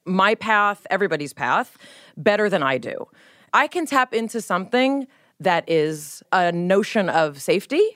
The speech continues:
and comfort and companionship. My concept of God, spirituality, is we all believe in gravity. I may choose to recognize the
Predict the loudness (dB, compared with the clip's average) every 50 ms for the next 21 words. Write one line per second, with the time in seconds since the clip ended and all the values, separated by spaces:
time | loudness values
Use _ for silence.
0 | _ -2 -2 -2 -2 0 2 2 2 4 2 2 2 2 2 2 0 -2 _ _
1 | -6 -4 -4 -4 -4 -6 -6 -4 -4 -2 -2 -2 -2 -4 -6 -6 -6 -8 -8 -8
2 | -12 -20 -20 _ _ _ _ _ -20 -20 -20 -14 _ -2 0 0 0 -2 -4 -4
3 | -2 -2 0 0 0 0 0 0 0 0 0 0 0 0 -2 -6 -16 _ _ _
4 | -4 -2 0 2 2 0 0 -2 -4 -6 -4 -2 -2 -2 -2 0 0 2 2 2
5 | 2 2 0 -2 -2 -4 -2 -4 -4 -4 -6 -12 _ -4 -2 0 2 2 2 2
6 | 2 2 2 2 2 2 2 2 0 0 -4 -6 -10 -12 -18 _ _ _ -20 -20
7 | -20 -20 -20 -20 _ _ 2 2 4 4 4 2 2 0 0 -2 -4 -2 -2 -2
8 | -4 -6 -6 -4 -2 0 2 2 0 0 -2 -2 0 0 0 0 0 -2 -6 -8
9 | -12 -16 -20 _ _ _ _ -10 -4 -2 0 0 0